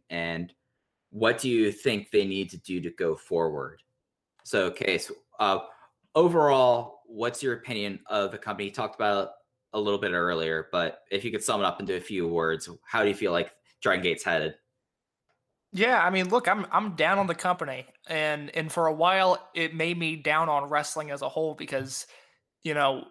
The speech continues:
Speaker 2: over the past five years, I've watched too much wrestling. I mean, I've watched so much of it, and at times there were shows where I'm like, "Well, I don't really wanna watch this, but people are saying it's good. I might as well give it a look." But Dragon Gate has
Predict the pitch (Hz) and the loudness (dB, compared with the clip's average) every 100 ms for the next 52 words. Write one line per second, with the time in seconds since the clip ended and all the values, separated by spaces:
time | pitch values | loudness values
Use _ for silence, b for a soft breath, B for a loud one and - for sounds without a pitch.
0 | _ _ _ 180 175 180 165 160 160 156 | _ _ _ 0 2 2 0 0 0 0
1 | 147 - - - - - 156 160 160 143 | 0 -6 -18 -20 -20 0 4 4 2 -4
2 | 156 160 147 - 143 147 135 151 156 151 | -4 -4 -6 -8 -10 -10 -8 0 2 2
3 | - - _ _ _ _ - 247 143 127 | -2 -16 _ _ _ _ -4 0 0 0
4 | 135 135 139 135 139 143 156 151 - - | -2 -2 -2 0 0 2 2 2 0 -4
5 | 170 185 165 151 147 156 147 131 131 - | 2 4 2 -2 -2 -2 -4 -6 -8 -10
6 | B B B - 156 151 143 143 - _ | B B B -2 2 2 0 -6 -10 _
7 | _ _ _ _ 160 147 - 185 196 202 | _ _ _ _ -2 -2 -2 4 4 4
8 | 180 175 165 - 170 165 156 147 143 165 | 0 0 0 0 0 2 0 0 0 2
9 | 180 175 165 156 180 170 170 156 156 147 | 2 4 2 2 2 2 0 0 2 2
10 | 147 - - 139 160 156 147 147 143 139 | 2 0 -10 -8 -4 -2 -2 -4 -6 -12
11 | - 139 131 135 143 143 139 139 139 131 | -6 -4 -2 -2 -2 -2 -4 -6 -6 -2
12 | 143 135 - B B B _ 151 139 - | 0 0 -2 B B B _ 0 0 -4
13 | _ - 139 165 180 160 147 | _ -8 2 2 2 0 0